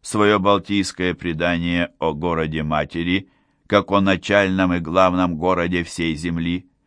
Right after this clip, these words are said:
Поэтому слова Олега могут обозначать, что теперь, с поселением здесь старших варягов из Новгорода,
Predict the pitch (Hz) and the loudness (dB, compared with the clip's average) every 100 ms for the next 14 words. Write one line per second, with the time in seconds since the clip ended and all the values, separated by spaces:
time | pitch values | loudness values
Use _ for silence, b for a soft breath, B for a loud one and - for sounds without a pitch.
0 | b b b 151 147 180 190 165 135 - | b b b 2 4 4 0 0 0 0
1 | 110 110 117 95 101 123 107 110 87 107 | 0 4 6 6 4 0 0 0 0 -2
2 | 95 98 98 92 92 87 78 - 90 123 | -2 -2 -2 -2 -2 -2 -4 -2 -2 -2
3 | - _ b b b - 226 - 123 82 | -10 _ b b b -4 -4 0 0 2
4 | 87 123 131 _ _ _ - - 139 156 | 0 0 -4 _ _ _ -10 -2 0 0
5 | 139 107 95 101 104 92 95 - - - | 0 0 0 -2 -4 -2 -4 -4 -16 -2
6 | 95 80 - 85 - 82 80 78 80 92 | 0 0 -4 -10 -4 -4 -2 -4 -4 -6
7 | 90 143 196 185 185 175 175 | -4 -2 -2 0 -2 -2 -2